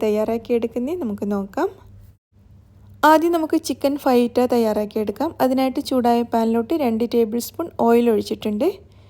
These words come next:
ഇതിലേക്ക് നമുക്ക് ചെറുതായിട്ട് കട്ട് ചെയ്ത് വെച്ച ബോൺലെസ് ചിക്കൻ ചേർക്കാം. ബോൺലെസ് ചിക്കൻ തന്നെ എടുക്കുന്നതായിരിക്കും നല്ലത്. അപ്പോൾ ഞാനിവിടെ ഇരുന്നൂറ് ഗ്രാം ബോൺലെസ് ചിക്കനാണ് എടുത്തിരുന്നത്. ക്ലീൻ ചെയ്തതിന് ശേഷം ഇതുപോലെ എണ്ണയിലിട്ടിട്ട്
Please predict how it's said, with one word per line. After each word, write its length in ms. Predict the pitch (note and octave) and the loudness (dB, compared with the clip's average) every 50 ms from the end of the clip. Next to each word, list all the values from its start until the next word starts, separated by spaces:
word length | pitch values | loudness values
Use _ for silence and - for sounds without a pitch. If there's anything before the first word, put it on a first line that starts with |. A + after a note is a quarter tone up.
| - - - - - - - | -20 -20 -20 -20 -14 -6 -4
ഇതിലേക്ക് 320 | D4 D4+ D4+ D4+ D4+ D4+ | -2 0 0 0 0 0
നമുക്ക് 280 | D4 C#4 C4+ B3+ - C4+ | 0 0 -2 0 -2 -2
ചെറുതായിട്ട് 600 | C4 - C4 B3 A3+ G#3+ B3 A#3+ A#3+ A#3 - C#4+ - B3 | 2 4 4 4 4 2 2 2 2 0 -2 -2 -2 -2
കട്ട് 200 | G#3+ - - A3+ | -4 -2 -2 -2
ചെയ്ത് 160 | A3 G#3+ A3+ | -2 -2 -2
വെച്ച 260 | A3 G#3+ G#3 - D4 F#4 G#4 - - - - - _ - | -4 -4 -4 -2 -2 -2 -2 -4 -12 -20 -20 -20 _ -2
ബോൺലെസ് 540 | A#3+ B3 B3 B3 A#3+ B3 B3 C4+ C4+ - - | 2 4 4 6 4 4 2 2 0 0 -6
ചിക്കൻ 320 | B3+ A#3 - - A#3 A#3 | -6 -6 -4 -4 -4 -4
ചേർക്കാം. 500 | A#3+ - A#3 G#3+ G#3 A3 - B3 C#4 C#4+ | -4 -2 -4 -4 -4 -4 -4 -4 -4 0
ബോൺലെസ് 460 | B3+ B3 A#3+ A#3+ A#3+ B3+ C4 - - - | 0 2 2 2 2 0 -2 -4 -6 -10
ചിക്കൻ 300 | B3 - A#3+ A3+ A3+ A3+ | -6 -4 -4 -2 -2 -2
തന്നെ 180 | A3+ A3+ A#3 | 0 0 0
എടുക്കുന്നതായിരിക്കും 880 | A3+ A3 G3+ G#3 G#3 A3+ G#3+ G#3+ A3 A3 A3 A3 A3 - D4 E4 E4 D4 | 0 0 -2 -2 -4 -2 -2 0 0 0 0 0 -2 -4 -4 -4 -2 -4
നല്ലത്. 380 | A#3 G#3+ G#3 G#3 G#3 G3+ B3 E4 G4+ - - - - - - - | -4 -2 -2 -2 -4 -2 -2 -4 -4 -6 -14 -20 -20 -20 -12 -6
അപ്പോൾ 140 | B3+ - C#4 | 0 0 2
ഞാനിവിടെ 380 | C4+ C#4 C4+ C4+ C#4 C4+ C4+ | 2 2 2 2 2 2 2
ഇരുന്നൂറ് 360 | C4+ B3+ A#3 A#3 A#3+ A#3+ B3 | 0 0 0 0 0 2 2
ഗ്രാം 340 | B3+ A3+ B3 B3 C4+ D#4+ E4 | 0 0 0 -2 -2 -2 0
ബോൺലെസ് 440 | B3 A#3 A3 G#3+ G#3+ A3 A3 - - | 0 0 0 0 0 -4 -4 -6 -8
ചിക്കനാണ് 400 | A#3 G#3 - A3 G#3+ G#3+ A3 C4 | -10 -6 -4 -4 -2 -2 0 0
എടുത്തിരുന്നത്. 640 | B3+ G#3 G3+ - G#3+ G#3 G#3 G#3 G#3 G3+ G#3 D4+ | -2 -2 -2 -2 -4 -2 -2 -2 -4 -2 -2 -4
ക്ലീൻ 300 | E4+ - - B3 A#3 A3+ | -6 -4 -2 -2 -2 -2
ചെയ്തതിന് 360 | A3+ A#3+ A#3 A3 A3+ A3+ A3 A3+ | -2 -4 -4 -2 -2 -2 -2 -2
ശേഷം 400 | - - A3+ A3 G#3 - F4 G#4+ - - - - - - - - | -2 -2 -4 -2 -2 -4 -6 -6 -8 -14 -20 -20 -20 -20 -8 -4
ഇതുപോലെ 380 | C#4+ C4+ C#4 C#4 C#4 C#4 C4 C4 | -2 -2 0 2 2 4 4 4
എണ്ണയിലിട്ടിട്ട് 880 | B3 A3+ A3 A3 A3+ A3+ A3+ A3 G#3+ G#3+ A3 G#3+ G#3 B3+ D4 G4 - | 2 2 0 0 2 2 2 2 0 2 0 0 2 4 2 2 2